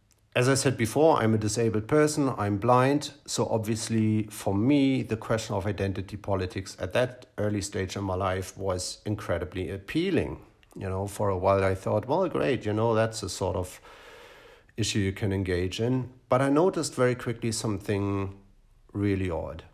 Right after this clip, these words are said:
There was already this so-called safe space movement,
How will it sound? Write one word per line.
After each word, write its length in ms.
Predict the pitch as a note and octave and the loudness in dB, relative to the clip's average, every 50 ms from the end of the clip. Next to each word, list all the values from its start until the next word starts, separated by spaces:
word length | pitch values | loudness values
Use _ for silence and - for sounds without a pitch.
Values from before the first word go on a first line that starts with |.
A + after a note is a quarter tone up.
| _ _ _ _ - | _ _ _ _ -8
There 200 | G#2+ G2+ G2+ G#2 | -4 -2 2 4
was 240 | A#2 B2+ B2+ B2+ | 4 2 2 0
already 560 | - - A2+ G#2+ G#2 A2+ A#2+ B2 A#2 G#2+ G#2 G#2 | -2 0 0 2 4 4 4 4 4 0 -2 -2
this 220 | F#2+ G2+ F#2+ - | -2 -4 -4 -2
so-called 680 | - - - A2 A2 A2 A2 - - G2 F#2+ F#2+ F#2+ F2+ | -4 0 0 0 0 0 -4 -4 -2 -2 0 0 -2 -2
safe 460 | - - - - A2 G2+ G2 F#2 - | -4 -4 -2 0 0 0 0 -2 -2
space 540 | - - - - - F#2 F2 E2+ D#2+ - - | -4 -4 -4 -4 -4 -4 -4 -4 -8 -8 -8
movement, 640 | F2+ E2+ E2 D2+ - D#2 D#2 - - - - - | -6 -8 -8 -8 -8 -10 -10 -10 -10 -14 -16 -18